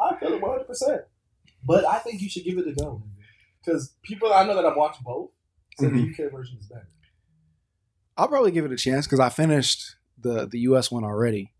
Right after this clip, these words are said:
Speaker 1: Right. Check it out. You know how Brits are.
Speaker 2: Mm-hmm.
Speaker 1: Niggas got no filter.
Speaker 2: Right.
Speaker 1: And, and then, like, some of their slang is hilarious.
Speaker 2: How,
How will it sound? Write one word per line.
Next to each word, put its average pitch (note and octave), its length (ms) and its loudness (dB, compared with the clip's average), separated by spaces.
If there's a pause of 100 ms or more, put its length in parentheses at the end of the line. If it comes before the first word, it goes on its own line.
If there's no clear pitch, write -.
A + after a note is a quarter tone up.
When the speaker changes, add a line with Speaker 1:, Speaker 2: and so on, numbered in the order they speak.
(340)
Speaker 1:
Right. B2 100 -18 (600)
Check D3+ 220 -6
it - 80 -20
out. - 80 -20 (200)
You D3+ 140 -4
know G3+ 140 0
how D3+ 400 0 (340)
Brits - 240 -10
are. - 680 -12
Speaker 2:
Mm-hmm. A#2 240 0 (180)
Speaker 1:
Niggas C3 180 -12
got A#2+ 180 -12
no A#2 240 -12
filter. G#2+ 160 -20 (480)
Speaker 2:
Right. A2 240 0 (600)
Speaker 1:
And, A#2+ 160 -12 (200)
and - 180 -14
then, A2 240 -14
like, - 180 -16 (340)
some F3+ 260 0
of G3 140 -2
their G#3+ 120 2
slang - 380 2
is D#3+ 120 -4
hilarious. C3+ 520 -10
Speaker 2:
How, E3+ 220 6